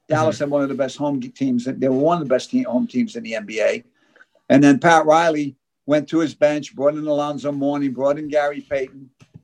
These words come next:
Speaker 1: um, and it was a one-point game at halftime. And then, as you know, as it evolved,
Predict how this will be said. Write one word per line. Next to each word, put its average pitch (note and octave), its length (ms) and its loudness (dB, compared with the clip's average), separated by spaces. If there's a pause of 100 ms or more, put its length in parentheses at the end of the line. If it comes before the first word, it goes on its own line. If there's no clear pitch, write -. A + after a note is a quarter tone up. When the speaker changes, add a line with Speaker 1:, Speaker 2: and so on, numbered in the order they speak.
(140)
Speaker 1:
um, B2 400 -6 (240)
and B2+ 440 -4 (160)
it D3 80 0
was B2+ 160 0
a B2+ 40 2
one-point B2+ 500 0
game B2 260 -2
at A2 80 -10
halftime. A#2 480 -2 (760)
And B2+ 160 4
then, C#3 200 6
as C3+ 220 2
you C3+ 100 4
know, C3+ 480 6 (540)
as C3+ 220 0
it C3+ 120 0
evolved, B2+ 720 4